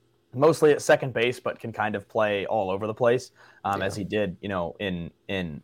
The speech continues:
Speaker 1: summer ball and in college ball. Um, but for the Dodgers, mostly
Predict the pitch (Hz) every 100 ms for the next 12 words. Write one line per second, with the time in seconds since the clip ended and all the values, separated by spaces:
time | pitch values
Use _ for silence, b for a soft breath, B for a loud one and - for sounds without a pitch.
0 | _ - 135 107 104 101 95 92 92 90
1 | 85 - 92 87 92 95 85 82 - 87
2 | 85 - 98 92 - 95 98 107 107 -
3 | 95 - 95